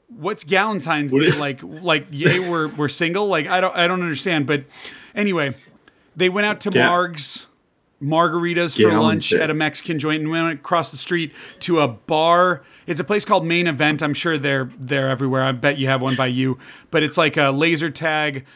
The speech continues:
Speaker 1: cosmic bowling,
Speaker 2: Oh.
Speaker 1: bar,
Speaker 2: No.
Speaker 1: video
Speaker 2: No, it's
Speaker 1: games.
Speaker 2: funny.
Speaker 1: Yeah.
Speaker 2: When you said Galentine's Day,
Speaker 1: Yeah.
Speaker 2: like gal, G A L, as in
Speaker 1: Yeah.
Speaker 2: get the gals, I was thinking, like, gallons, like gallons of boo-, like, they're gonna
Speaker 1: There
Speaker 2: go
Speaker 1: you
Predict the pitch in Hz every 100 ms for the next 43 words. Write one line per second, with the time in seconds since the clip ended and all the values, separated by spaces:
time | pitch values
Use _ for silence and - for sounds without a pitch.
0 | _ - 160 156 147 127 107 156 156 151
1 | - - 107 92 _ _ _ 131 107 151
2 | 147 147 147 147 127 - _ _ _ _
3 | _ _ _ _ - 131 147 139 139 143
4 | 139 123 131 131 - _ _ _ - 147
5 | 151 143 - 127 143 151 170 131 104 127
6 | 131 139 139 139 151 143 143 143 139 -
7 | - - 143 147 151 143 151 147 127 110
8 | 98 123 117 110 110 107 113 117 113 113
9 | 113 117 113 101 104 104 107 - 110 110
10 | 107 110 120 127 - - _ _ - 127
11 | 147 151 165 147 131 117 113 110 - _
12 | _ - 127 123 127 131 120 107 120 110
13 | 113 120 110 92 123 131 143 135 147 151
14 | 147 143